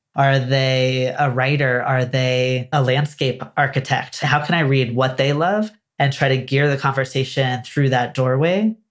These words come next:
rather than just, like, pointing the finger and putting up a, I don't know, red flag right away <laughs> where their nervous system is automatically, I know from studying the nervous system through mindfulness and through yoga that we shut down through someone's tone of voice, through their body language,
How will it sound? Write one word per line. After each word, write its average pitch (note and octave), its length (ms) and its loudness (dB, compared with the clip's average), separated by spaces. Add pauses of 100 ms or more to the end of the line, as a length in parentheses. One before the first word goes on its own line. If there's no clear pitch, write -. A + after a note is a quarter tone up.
(220)
rather D#3 440 2
than C3+ 200 -2
just, C3+ 200 -2
like, C3+ 220 -2
pointing C3+ 320 2
the B2 100 -2
finger C3+ 540 0
and C3+ 220 -4
putting C#3 360 2
up C3 360 -2
a, B2 760 0 (840)
I D3 100 4
don't D#3+ 120 4
know, D3 160 4
red C3+ 300 0
flag A#2+ 600 -2
right C3+ 160 2
away B2 520 0 (360)
<laughs> - 360 -14
where E3 200 4
their E3 160 2
nervous G#3 340 0
system C#3 580 0
is E3 160 2
automatically, E3 640 0
I C3+ 140 0
know E3+ 200 2
from C#3 160 -4
studying C#3 380 0
the C3 100 -2
nervous C3+ 320 -2
system C3 520 -2
through C#3 560 0
mindfulness C3+ 520 -2
and C#3 140 -2
through D3+ 140 0
yoga E3 360 2
that C#3+ 160 2
we C3+ 320 0
shut - 240 -2
down E3 520 -2
through D3 220 2
someone's C#3+ 320 0
tone C#3 200 2
of B2 100 0
voice, D3+ 320 0
through C#3 440 2
their C3 500 -2
body D#3+ 280 2
language, C3 760 -4